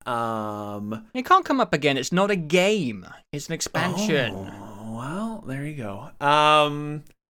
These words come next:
Speaker 1: the highs of the D L C are better than most. Many of the things, many of the high, it might have the highest highs of the year. Uh, but everything above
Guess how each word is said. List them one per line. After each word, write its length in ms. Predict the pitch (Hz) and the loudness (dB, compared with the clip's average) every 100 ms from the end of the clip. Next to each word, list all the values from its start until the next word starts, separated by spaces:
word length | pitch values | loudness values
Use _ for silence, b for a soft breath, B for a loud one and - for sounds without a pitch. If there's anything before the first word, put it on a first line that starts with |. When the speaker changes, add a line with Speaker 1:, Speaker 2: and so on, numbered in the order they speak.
| _ _ | _ _
Speaker 1:
the 60 | 143 | 2
highs 420 | - 170 196 208 | 6 8 10 8
of 160 | 196 156 | 2 0
the 80 | 156 | -2
D 160 | 143 | 4
L 120 | 139 127 | 4 4
C 280 | - 131 | 0 0
are 180 | 120 117 | 2 0
better 300 | 110 120 120 | 2 4 4
than 220 | 113 107 | 0 -2
most. 500 | 107 113 147 - - - _ _ _ _ _ | -2 -2 -2 -8 -12 -18 _ _ _ _ _
Many 340 | 120 135 139 | 0 0 0
of 140 | 143 139 | -2 -4
the 80 | 135 | -6
things, 460 | 143 139 151 147 | -4 -4 -4 -4
many 200 | 139 139 | -2 0
of 80 | 139 | -2
the 80 | 139 | -4
high, 240 | - 127 | 0 0
it 220 | 143 147 | 0 0
might 180 | 165 220 | 2 4
have 120 | 202 | 2
the 80 | 147 | 0
highest 340 | 127 135 123 - | 2 2 2 -2
highs 260 | 123 113 | 0 0
of 120 | 107 95 | -4 -8
the 100 | 107 | -6
year. 300 | 104 78 - _ _ _ _ - | -6 -10 -18 _ _ _ _ -12
Uh, 540 | 101 95 92 92 92 - _ _ _ _ _ 123 | -10 -8 -12 -14 -14 -18 _ _ _ _ _ 2
but 460 | 147 135 131 - - _ _ _ _ _ _ _ | 6 6 4 -4 -12 _ _ _ _ _ _ _
everything 600 | 147 180 185 185 165 156 - | 4 4 4 4 2 0 0
above 640 | 123 123 123 156 165 170 | 0 6 6 6 2 -12